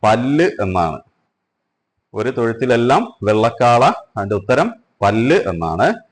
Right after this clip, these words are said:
ഇനി അഞ്ചാമത്തെ ചോദ്യം വരുന്നത്, ആയിരം തിരിയിട്ട് കത്തിച്ച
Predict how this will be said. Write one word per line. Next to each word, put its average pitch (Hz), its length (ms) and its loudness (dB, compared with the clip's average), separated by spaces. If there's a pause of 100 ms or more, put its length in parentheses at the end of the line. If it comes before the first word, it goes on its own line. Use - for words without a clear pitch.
(220)
ഇനി 127 380 -4
അഞ്ചാമത്തെ 143 680 2
ചോദ്യം 113 380 0
വരുന്നത്, 113 520 2 (580)
ആയിരം 151 600 2
തിരിയിട്ട് 127 540 0
കത്തിച്ച 113 600 -2